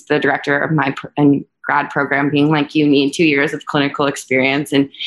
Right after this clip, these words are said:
beating that over and over and over again into our heads. And it never felt right for me to be in a clinical setting. Um, and so if that does, if that's you, like, don't be afraid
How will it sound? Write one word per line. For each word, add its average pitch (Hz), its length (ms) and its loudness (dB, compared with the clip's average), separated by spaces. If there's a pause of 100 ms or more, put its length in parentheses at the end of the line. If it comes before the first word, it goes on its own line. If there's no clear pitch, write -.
(320)
beating 151 360 2
that 156 240 0
over 147 260 0
and 147 240 0
over 147 220 0
and 139 120 2
over 143 200 -4
again 143 220 0
into 147 220 0
our 143 80 0
heads. 151 480 -4 (340)
And 170 120 0
it 160 80 0
never 170 300 0
felt 175 240 -2
right 143 220 -2
for 160 120 0
me 160 160 4
to 160 120 -4
be 143 260 0
in 147 240 -2
a 151 60 -2
clinical 165 440 0
setting. 175 560 -2 (380)
Um, 147 600 -2
and 156 160 0
so 147 160 2
if 156 260 -2
that 151 240 -2
does, 156 260 -2
if 147 140 -4
that's - 340 -6
you, 143 260 2
like, 151 260 0
don't 156 240 0
be 175 120 2
afraid 147 600 0